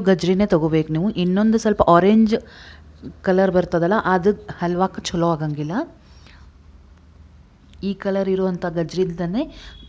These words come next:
ಗಜ್ರಿ ಹಲ್ವಾ ಸೂಪರ್ ಆಗ್ತದೆ. ಗಜ್ರಿ ಹಲ್ವಾ ಕೂಡ ಎರಡರಿಂದ ಮೂರು ರೀತಿ ಮಾಡ್ತಾರೆ. ಇದು ಸಿಸ್ಟಮ್ ಏನದಲ್ಲ ಸೂಪರ್ ಆಗ್ಯದ, ಟೇಸ್ಟಿಯಾಗಿ ಕೂಡ ಇರ್ತದೆ ಇದು. ನೀವು ಒಂದು ವಾರ ಇಟ್ಕೊಂಡು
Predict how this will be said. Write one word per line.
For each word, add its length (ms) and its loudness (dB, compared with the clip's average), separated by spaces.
ಗಜ್ರಿ 260 -2
ಹಲ್ವಾ 260 -2
ಸೂಪರ್ 320 -4
ಆಗ್ತದೆ. 240 -12
ಗಜ್ರಿ 260 -4
ಹಲ್ವಾ 280 -4
ಕೂಡ 80 -4
ಎರಡರಿಂದ 300 -4
ಮೂರು 200 -4
ರೀತಿ 260 -8
ಮಾಡ್ತಾರೆ. 340 -8
ಇದು 120 -4
ಸಿಸ್ಟಮ್ 440 -8
ಏನದಲ್ಲ 360 -6
ಸೂಪರ್ 380 -6
ಆಗ್ಯದ, 240 -8
ಟೇಸ್ಟಿಯಾಗಿ 580 -6
ಕೂಡ 80 -6
ಇರ್ತದೆ 300 -10
ಇದು. 100 -6
ನೀವು 120 -6
ಒಂದು 180 -6
ವಾರ 240 -4
ಇಟ್ಕೊಂಡು 320 -8